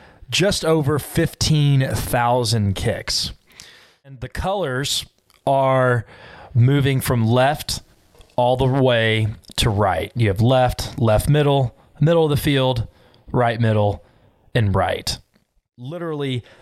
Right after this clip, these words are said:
fifty percent of all kicks practiced by high school kickers are coming from the middle of the field.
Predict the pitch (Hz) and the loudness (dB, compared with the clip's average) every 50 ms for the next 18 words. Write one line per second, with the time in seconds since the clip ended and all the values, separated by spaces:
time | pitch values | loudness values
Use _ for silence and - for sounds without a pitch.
0 | - - - - - - - - - - - 185 190 175 - 165 165 143 - - | -14 -10 -8 -8 -4 -2 0 0 0 0 -2 -2 -2 0 0 0 -2 0 0 0
1 | 170 160 147 127 135 120 117 - 131 139 151 170 175 - - 165 139 120 113 - | 0 0 0 0 -2 -2 -2 -2 0 0 2 0 0 0 0 0 0 0 0 -2
2 | - - - 147 139 139 - 147 127 - 143 135 127 - 139 135 127 - - 143 | -2 -2 0 0 0 -2 -2 -4 -2 0 0 0 0 0 0 -2 -2 -2 0 -2
3 | 127 - 143 131 - - 127 113 120 110 - - 131 127 123 117 - 127 117 113 | 0 0 -2 -2 -2 -2 -2 -2 -2 -2 -2 -2 -2 -2 -2 -2 -2 -2 0 0
4 | 110 117 120 120 120 110 107 98 - - 110 92 82 80 87 - - | 0 0 2 0 0 0 -2 -2 -2 -2 -2 0 -2 -2 -2 -4 -8